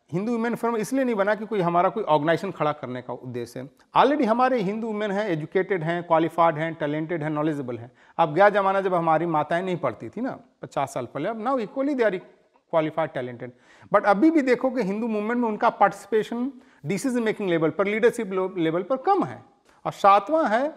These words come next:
हिंदू ऑर्गेनाइजेशन टेम्पल एसोसिएशन फोरम, कि हिंदू समाज क्या है, बहुत एक्टिव है, लेकिन एक्टिव, we are active in pocket। लिंग्विस्टिक ऑर्गेनाइजेशन में बहुत एक्टिव है। देखिए अमेरिका में देखिए कितने बड़े-बड़े ऑर्गेनाइजेशन लिंग्विस्ट, कितने बड़े-बड़े शो करते हैं, but in result is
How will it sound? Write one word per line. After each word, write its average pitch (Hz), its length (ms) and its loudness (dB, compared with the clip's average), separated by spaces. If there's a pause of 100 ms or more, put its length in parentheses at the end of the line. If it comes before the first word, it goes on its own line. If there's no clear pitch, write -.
(1160)
हिंदू 226 360 -4
ऑर्गेनाइजेशन 185 480 0
टेम्पल 170 380 -2
एसोसिएशन 160 400 -6
फोरम, 123 300 -14
कि 165 140 -10
हिंदू 220 260 -4
समाज 247 280 -2
क्या 254 140 -4
है, 240 60 -6
बहुत 175 280 -2
एक्टिव 120 360 -8
है, 117 120 -20 (1040)
लेकिन 311 440 4 (100)
एक्टिव, 254 320 2
we 220 100 2
are 220 120 6
active 202 300 -2
in 190 140 -6
pocket। 135 300 -2 (600)
लिंग्विस्टिक 208 460 -2
ऑर्गेनाइजेशन 170 420 2
में 170 100 -2
बहुत 160 220 0
एक्टिव 165 260 0
है। 190 60 2
देखिए 247 220 0
अमेरिका 214 340 0
में 196 80 -6
देखिए 185 200 -4
कितने 262 200 0
बड़े-बड़े 220 340 4
ऑर्गेनाइजेशन 190 380 4
लिंग्विस्ट, 180 320 -4
कितने 262 260 -2
बड़े-बड़े 226 320 2
शो 208 200 2
करते - 300 -2
हैं, 170 180 -6 (440)
but 202 120 0
in 196 260 -2
result 196 320 2
is 320 140 2